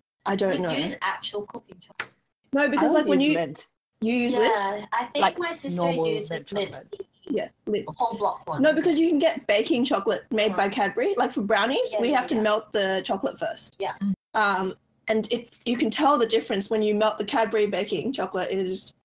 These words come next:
Speaker 1: much thicker. Like, it's very gooey, gooey.
Speaker 2: I don't think I eat chocolate enough.
Speaker 1: But
Speaker 3: Welcome
Speaker 1: Cadbury
Speaker 3: to
Speaker 1: is
Speaker 3: Chocolate
Speaker 1: Cad-
Speaker 3: Chat.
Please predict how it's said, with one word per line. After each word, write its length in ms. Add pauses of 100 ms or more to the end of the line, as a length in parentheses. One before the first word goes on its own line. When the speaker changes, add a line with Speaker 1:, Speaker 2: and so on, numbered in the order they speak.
(240)
Speaker 1:
much 240
thicker. 180 (400)
Like, 140
it's 140
very 680 (400)
gooey, 680
gooey. 500 (180)
Speaker 2:
I 100
don't 180
think 200
I 100
eat 220
chocolate 420
enough. 220 (440)
Speaker 1:
But 300 (180)
Speaker 3:
Welcome 320
Speaker 1:
Cadbury 480
Speaker 3:
to 120
Speaker 1:
is 120
Speaker 3:
Chocolate 260
Speaker 1:
Cad- 160
Speaker 3:
Chat. 520